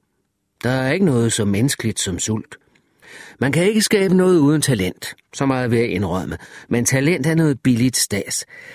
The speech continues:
Talent går ud og tigger. Sult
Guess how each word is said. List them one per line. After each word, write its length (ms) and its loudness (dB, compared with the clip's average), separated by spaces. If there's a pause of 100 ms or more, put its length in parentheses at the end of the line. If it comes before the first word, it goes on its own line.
(180)
Talent 580 0
går 120 2
ud 180 0
og 140 0
tigger. 320 0 (840)
Sult 500 -4